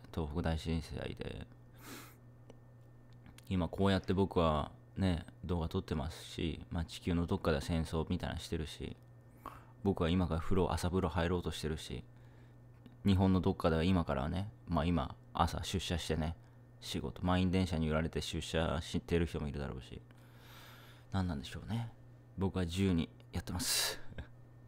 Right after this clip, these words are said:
<laughs> やっぱね、朝風呂はこうは-、入れるっていうのはね、ありがたいですね。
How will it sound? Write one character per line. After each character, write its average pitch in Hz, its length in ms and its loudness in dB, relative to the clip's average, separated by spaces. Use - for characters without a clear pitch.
<laughs> - 840 -20
や 156 100 0
っ - 40 -6
ぱ 104 100 4
ね、 87 80 6
朝 165 280 4
風 330 140 4
呂 320 240 6
は 240 80 8
こ - 160 0
う - 40 6
は-、 180 260 2
入 185 200 0
れ 202 80 2
る 190 100 -2
っ - 40 0
て - 160 -2
い - 20 2
う 76 40 2
の 65 80 -2
は 62 80 -4
ね、 65 220 -2
あ 92 120 -2
り 110 80 2
が 139 100 4
た 147 120 2
い - 20 4
で 104 60 4
す - 80 -4
ね。 - 200 -4